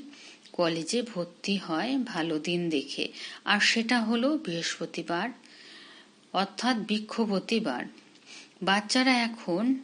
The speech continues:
তোমরা জানো যে এই মনুষ্য সৃষ্টিরূপী বৃক্ষের বীজরূপ হলেন বাবা। তার, আর তিনি হলেন অকাল মূর্তি। অকাল মূর্তি বাবার অকাল মূর্তি সন্তান।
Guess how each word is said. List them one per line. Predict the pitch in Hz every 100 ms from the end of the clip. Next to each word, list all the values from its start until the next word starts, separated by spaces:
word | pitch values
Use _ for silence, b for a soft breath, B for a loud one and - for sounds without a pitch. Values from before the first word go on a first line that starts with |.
| -
তোমরা | 185 180 175 170
জানো | 170 160 175 196
যে | 180 165
এই | 262 - 175
মনুষ্য | 170 175 185 233 220 - 233
সৃষ্টিরূপী | 233 180 - - 196 190 190 180
বৃক্ষের | 165 165 - - 202 220 B B B - 165
বীজরূপ | 214 214 226 240 233 202
হলেন | 175 175 262 277 - B B -
বাবা। | 165 156 147 160 190 B B B B -
তার, | 196 180 180 185 -
আর | 196 180 -
তিনি | - 233 220 180
হলেন | 180 180 170 247 285
অকাল | 175 160 202 202
মূর্তি। | 180 180 208 214 - - - B B B -
অকাল | 214 220 269 262
মূর্তি | 262 262 - 262 254
বাবার | 196 185 180 170 170 175 - -
অকাল | - - 185 185
মূর্তি | 185 175 - 262
সন্তান। | 262 - 165 151 165 160